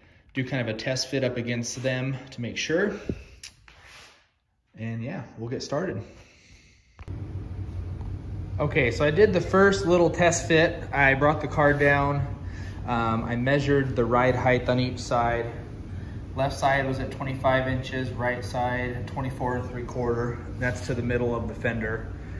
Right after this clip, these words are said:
Um, and I wanted to see, I read the directions and they said that Viking, or Viking recommends that you have at least sixty percent of your shock,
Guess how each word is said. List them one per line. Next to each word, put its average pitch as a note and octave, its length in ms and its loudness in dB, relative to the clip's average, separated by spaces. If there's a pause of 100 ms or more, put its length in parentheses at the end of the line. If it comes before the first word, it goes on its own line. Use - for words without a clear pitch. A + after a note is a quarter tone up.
(760)
Um, A2+ 360 -2
and C3 140 -2
I C#3 40 2
wanted E3 280 2
to C#3 80 0
see, D#3+ 300 4
I D3 40 6
read D#3+ 260 6
the F3 80 4
directions C3+ 720 2
and B2 100 -4
they B2 100 -2
said D#3 220 -2
that A#2 240 0
Viking, D#3+ 480 0
or C3 80 2
Viking D3 380 2
recommends B2 540 -2
that A#2+ 260 0
you B2 80 -2
have B2 600 2
at C3 180 2
least E3+ 260 4
sixty E3+ 300 2
percent D3 400 4
of C3+ 80 2
your B2 120 4
shock, C#3 500 6